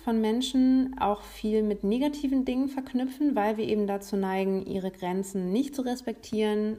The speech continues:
ähm, und sie einfach anzufassen, Dinge mit ihnen zu tun.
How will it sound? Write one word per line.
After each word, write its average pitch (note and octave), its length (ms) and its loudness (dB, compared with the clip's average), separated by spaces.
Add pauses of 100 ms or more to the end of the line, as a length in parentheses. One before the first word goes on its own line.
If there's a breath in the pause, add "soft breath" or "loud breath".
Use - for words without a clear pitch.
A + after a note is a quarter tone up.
ähm, F#3+ 500 -4 (580)
und F#3+ 380 -2
sie - 340 -8
einfach F#3 280 -8
anzufassen, G#3+ 640 0
Dinge G3+ 200 0
mit G3 160 -2
ihnen F#3+ 160 -4
zu F#3+ 120 -12
tun. F#3+ 340 -4